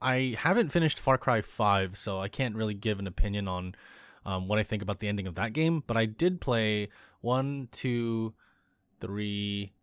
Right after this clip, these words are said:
and four. Um, and e-, over time, I mean, all of those games in general have just been, like, pretty, in my opinion, like,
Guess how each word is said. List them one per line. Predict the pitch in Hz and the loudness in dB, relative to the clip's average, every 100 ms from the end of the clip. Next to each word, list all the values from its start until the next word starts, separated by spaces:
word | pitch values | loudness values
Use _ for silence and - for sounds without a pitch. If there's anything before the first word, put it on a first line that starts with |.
| _ _ | _ _
and | 110 101 | -6 -6
four. | - - - 92 90 85 80 - _ _ _ _ | -8 -14 -8 -4 -2 -2 -6 -14 _ _ _ _
Um, | 101 98 98 95 95 95 _ _ _ _ _ _ _ - | -4 -2 0 -2 -6 -10 _ _ _ _ _ _ _ 0
and | 190 196 156 | 4 4 2
e-, | 139 _ _ - | -8 _ _ 2
over | 185 196 | 4 4
time, | 156 151 151 | 4 4 2
I | 165 143 | 0 -2
mean, | 165 180 _ - - | -4 -6 _ -20 0
all | 151 175 | 6 8
of | |
those | 170 139 | 8 6
games | 127 120 113 - | 4 4 2 -2
in | 107 | 0
general | 104 104 107 | 2 4 2
have | 104 | 2
just | 92 92 | -2 -4
been, | 101 95 | -4 -2
like, | 90 - | -4 -2
pretty, | 104 92 90 _ - - | -2 -2 -4 _ -20 -2
in | 131 | 4
my | 143 | 6
opinion, | 135 - 104 95 | 8 6 6 2
like, | 95 92 - | 2 -2 -4